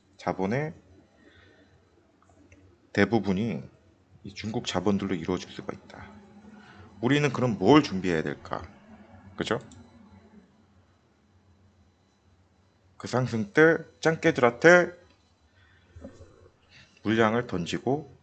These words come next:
나올 생각을 하면 됩니다. 그죠? 지금 한국 거래소에서 먼저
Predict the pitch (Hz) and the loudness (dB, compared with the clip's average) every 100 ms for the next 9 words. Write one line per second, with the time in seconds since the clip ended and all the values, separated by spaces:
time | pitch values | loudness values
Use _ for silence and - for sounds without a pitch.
0 | _ _ _ 82 87 98 101 98 90 95 | _ _ _ -2 0 -2 -2 -4 -4 -6
1 | 104 101 - 69 - - - - - - | -8 -8 -10 -14 -12 -14 -16 -18 -20 -20
2 | _ _ - _ - 87 101 - - - | _ _ -20 _ -10 -8 -8 -10 -16 -16
3 | - - - - _ _ _ _ _ _ | -20 -20 -20 -20 _ _ _ _ _ _
4 | _ _ _ _ _ _ _ _ _ _ | _ _ _ _ _ _ _ _ _ _
5 | _ _ _ _ _ _ - 113 120 190 | _ _ _ _ _ _ -10 -6 0 0
6 | 185 - 113 143 143 135 131 127 113 92 | 0 2 4 6 6 4 6 4 2 2
7 | 92 107 98 87 92 87 69 | 2 2 0 0 0 -2 -6